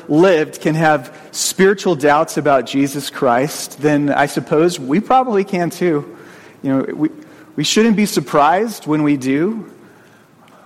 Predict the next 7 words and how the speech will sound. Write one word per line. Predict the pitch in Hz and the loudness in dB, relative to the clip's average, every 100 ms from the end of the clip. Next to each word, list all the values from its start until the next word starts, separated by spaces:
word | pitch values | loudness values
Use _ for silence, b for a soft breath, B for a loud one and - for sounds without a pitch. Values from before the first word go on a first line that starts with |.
| - | -8
Uh, | 120 123 123 | -4 -4 -2
we | 143 | -2
will | 170 170 180 | 0 2 2
doubt. | 202 214 233 - - - - _ _ _ _ _ _ | 2 0 -2 -8 -20 -20 -20 _ _ _ _ _ _
We | 147 | -10
should | 143 - 165 180 | -10 -4 -4 0
doubt, | 196 208 240 | 0 0 -2